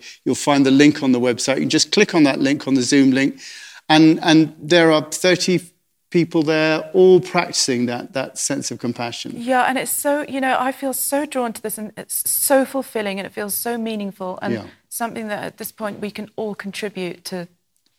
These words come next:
Speaker 2: the great scheme of things.
Speaker 1: Great.
Speaker 2: Yeah.
Speaker 1: Good. Thanks for listening. If you feel moved to make a donation to the chapel, please go to aspenchapel dot org.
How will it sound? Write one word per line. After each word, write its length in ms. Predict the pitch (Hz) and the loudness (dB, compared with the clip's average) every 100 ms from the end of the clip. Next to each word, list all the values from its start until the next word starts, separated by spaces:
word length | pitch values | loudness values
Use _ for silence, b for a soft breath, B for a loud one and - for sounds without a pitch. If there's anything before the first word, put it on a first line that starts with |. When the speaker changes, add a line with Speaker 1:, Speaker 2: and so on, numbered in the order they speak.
| _ - | _ -16
Speaker 2:
the 60 | |
great 220 | - 190 185 | -6 -6 -6
scheme 300 | - 190 180 | -8 -8 -8
of 80 | |
things. 440 | 175 165 170 175 - _ | -10 -12 -12 -14 -16 _
Speaker 1:
Great. 340 | 107 - - _ | -12 -12 -16 _
Speaker 2:
Yeah. 180 | 180 165 165 _ _ | -16 -16 -18 _ _
Speaker 1:
Good. 280 | - 104 87 - _ _ _ _ _ _ _ | -10 -8 -10 -18 _ _ _ _ _ _ _
Thanks 320 | - 202 185 | 4 6 6
for 100 | - | 6
listening. 520 | 170 147 - 113 - - _ _ _ _ _ _ _ _ _ _ - | 8 8 4 0 -6 -14 _ _ _ _ _ _ _ _ _ _ 4
If 140 | 220 | 8
you 100 | 277 | 8
feel 240 | 226 240 190 | 8 8 10
moved 340 | 185 196 165 | 12 10 8
to 80 | - | 6
make 260 | 180 170 - | 8 8 8
a 40 | |
donation 640 | 127 165 156 180 175 170 | 6 10 10 10 8 6
to 100 | 139 | 4
the 140 | 127 139 | 2 2
chapel, 540 | - 120 - 147 151 _ _ _ _ _ | 0 0 2 2 2 _ _ _ _ _
please 280 | - 208 190 | 6 8 8
go 200 | - 165 | 8 8
to 360 | 156 - 170 160 | 8 10 10 10
aspenchapel 1160 | 196 185 - 180 170 - 156 - 156 151 165 | 6 4 6 6 6 6 4 6 6 4 2
dot 220 | - 143 - | 2 2 2
org. 380 | 135 104 101 | -2 -2 -6